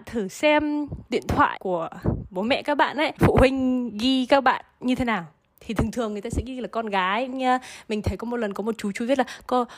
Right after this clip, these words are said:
con gái rượu" hay là "công chúa". À, mình thấy tò mò không biết là bố mẹ mình đặt mình là cái gì trong điện thoại. Các bạn có biết bố mình đặt mình trong điện thoại là cái gì không?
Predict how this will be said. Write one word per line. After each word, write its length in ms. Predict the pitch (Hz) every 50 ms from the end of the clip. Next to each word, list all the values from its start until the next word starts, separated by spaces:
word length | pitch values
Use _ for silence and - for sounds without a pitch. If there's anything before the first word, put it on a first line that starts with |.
| - - _
con 200 | - 240 240 240
gái 300 | 220 208 202 196 214 247
rượu" 480 | 233 214 202 233 277 254 160 - 85 226
hay 200 | 202 208 233 226
là 180 | 214 202 202 208 - - - - -
"công 200 | - 269 254 240
chúa". 480 | - - 262 247 247 254 269 285 320 370 440 466 - - - - - - - - -
À, 340 | - - 277 277 285 285 285
mình 220 | 269 269 277 277 269
thấy 140 | 277 330 -
tò 120 | - 285
mò 220 | 254 254 254 262
không 140 | 262 285 320
biết 160 | 311 349 359
là 260 | 320 311 294 277 269 247
bố 160 | 220 233 240
mẹ 180 | 277 311 -
mình 200 | 285 269 247 240
đặt 160 | 226 240 233 247
mình 680 | 233 233 233 226 233 233 233 226 226 240 240 233 220 - - - - _ _ _
là 80 | - 233
cái 160 | 233 285 254
gì 160 | 262 269 254
trong 240 | - - 294 269 277
điện 100 | 247 -
thoại. 280 | - - - - - 214 - - - - - - - -
Các 80 | 262
bạn 120 | 247 254 -
có 60 | 269
biết 260 | 233 285 302 302 - - -
bố 320 | 220 196 180 190 208 233
mình 320 | 247 254 226 202 196 202 196
đặt 120 | 202 190 - - _ _ _ _ _ _ - 220
mình 400 | 214 196 185 185 190 185 185 190
trong 140 | - 214 208
điện 80 | 185
thoại 140 | 196 - 208 -
là 60 | 196
cái 60 | 208
gì 100 | 202 196
không? 120 | 190 196